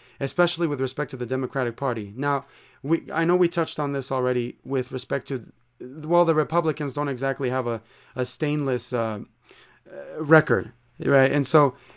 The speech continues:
we need to be cl-, clear about, of course, there's issues with the, with the Republican Party. That's exactly why I personally didn't vote for Trump in the first place last time. And those are issues that we have to wrestle with and, and, and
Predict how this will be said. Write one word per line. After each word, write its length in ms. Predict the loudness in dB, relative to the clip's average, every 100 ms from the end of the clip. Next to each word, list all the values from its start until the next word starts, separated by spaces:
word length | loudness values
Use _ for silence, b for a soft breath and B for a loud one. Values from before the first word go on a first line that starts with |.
| b
we 140 | 6 8
need 180 | 8
to 80 | 6
be 280 | 4 4 4 b b -20 -20 -20 -14
cl-, 320 | -2 -2 -2
clear 300 | 4 8 10
about, 360 | 10 6 4 -2 _ b b
of 180 | 0 6
course, 260 | 8 8
there's 180 | 6 4
issues 240 | 2 0 -2
with 120 | -4
the, 120 | -4
with 200 | -2 0
the 80 | 0
Republican 500 | 2 2 0 0 -2
Party. 400 | 0 0 -2 -8 b b
That's 200 | -2 0
exactly 520 | 0 2 2 0 -2 b b b
why 220 | 4 6
I 120 | 4
personally 440 | 4 2 2 -2 0
didn't 240 | 0 0
vote 160 | 0 0
for 160 | -4
Trump 280 | -2 -2 -2
in 80 | -4
the 80 | -2
first 280 | -2 -2
place 340 | -2 -2 -2 -10 _ _ _
last 300 | 2 2 2
time. 280 | -2 -4 -6 b b b -2
And 360 | 0 2 -2 -8 _ _ _ _ _ B B B
those 220 | 6 8
are 120 | 8 8
issues 300 | 6 2 -4
that 120 | -4
we 120 | 0
have 180 | -2 -2
to 100 | 0
wrestle 360 | 2 2 0
with 260 | 0 0 -2 b b b
and, 240 | -2 0 -2
and, 260 | -4 -4 -4
and 440 | -2 -2 -2 -4